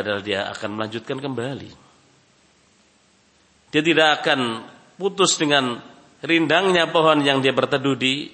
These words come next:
di bawahnya. Seperti itulah kehidupan dunia.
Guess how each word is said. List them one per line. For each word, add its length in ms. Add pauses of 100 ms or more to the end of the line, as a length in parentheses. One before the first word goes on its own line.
(140)
di 160
bawahnya. 400 (3250)
Seperti 400
itulah 320 (680)
kehidupan 600
dunia. 340